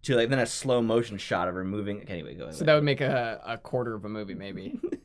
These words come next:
Speaker 1: <laughs>
Speaker 2: Maybe, like, a tenth of a movie.
Speaker 1: It could be a good off movie,
Speaker 2: A
Speaker 1: you know?
Speaker 2: one-off, yeah,
Speaker 1: Yeah.
Speaker 2: like, um, a little tiny snippet, a
Speaker 1: Yeah.
Speaker 2: little vignette.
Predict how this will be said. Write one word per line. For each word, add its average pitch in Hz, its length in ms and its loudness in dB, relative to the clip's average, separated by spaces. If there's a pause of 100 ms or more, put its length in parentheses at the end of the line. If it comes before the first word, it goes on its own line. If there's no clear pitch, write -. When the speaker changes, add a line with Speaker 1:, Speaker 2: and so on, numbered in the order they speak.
Speaker 1:
<laughs> - 360 -14
Speaker 2:
Maybe, 123 180 -4
like, 117 120 -4
a 107 40 -8
tenth 107 300 -8
of 104 100 -8
a 101 60 -10
movie. 107 520 -6
Speaker 1:
It - 120 -8
could 196 140 -6
be 208 100 2
a 196 80 2
good 151 520 0
off 202 320 -6 (140)
movie, - 540 -12
Speaker 2:
A 151 80 0
Speaker 1:
you 123 60 0
know? 127 80 0
Speaker 2:
one-off, 131 360 0
yeah, 110 220 -2
Speaker 1:
Yeah. 95 140 2
Speaker 2:
like, - 180 -6
um, 117 480 -2 (200)
a 120 80 -12
little 113 280 -8
tiny 107 240 -6
snippet, 117 460 -6
a 427 40 0
Speaker 1:
Yeah. - 100 0
Speaker 2:
little 113 120 -4
vignette. 120 400 -4